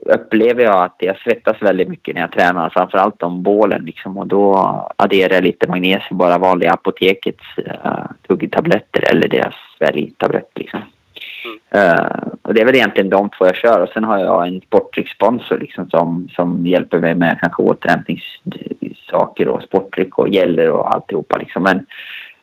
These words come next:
Speaker 1: det är någonting jag f-, använder väldigt sparsamt ändå, ska jag säga. Det är tävlingstillfällen, vissa längre pass då, så här. Men jag dricker, liksom, inte massa gel och grejer i onödan, tycker jag. Jag käkar vanlig mat, jag käkar mycket, liksom.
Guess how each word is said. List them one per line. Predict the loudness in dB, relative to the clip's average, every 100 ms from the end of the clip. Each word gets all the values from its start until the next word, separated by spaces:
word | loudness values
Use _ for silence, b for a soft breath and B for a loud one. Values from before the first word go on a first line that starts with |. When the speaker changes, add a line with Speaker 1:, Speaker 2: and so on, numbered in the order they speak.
| 2
Speaker 1:
det | 4
är |
någonting | 4 0 2
jag | 2 0
f-, | -8 -12 -10 -10
använder | -2 0 2 2
väldigt | 2 2 -2 -4 _ _ -20 B B B
sparsamt | -2 -2 -4 -4 -4 -4
ändå, | -6 -4 -4
ska | -4
jag |
säga. | 0 2
Det | 2
är | 4
tävlingstillfällen, | 2 2 0 0 2 2 2 0
vissa | -2 -2 0
längre | 0 -4 -2 -2 -4 -6
pass | -8 -8 -6
då, | -6 -6
så | -6 -6
här. | -2
Men | 0
jag | 2
dricker, | 2 0 -2
liksom, | -4 -2
inte | -2 0
massa | -2 -2 -6
gel | -2 -2 -2
och | -4
grejer | -6 -4 0
i | 0
onödan, | -2 -4 -4 -6 -10
tycker | -8 -4 0
jag. | 0
Jag | 0
käkar | 0 0 0
vanlig | 0 0 0
mat, | 0 -2 -2
jag | -4
käkar | -2 -2
mycket, | -6 -8 -8 -6
liksom. | -6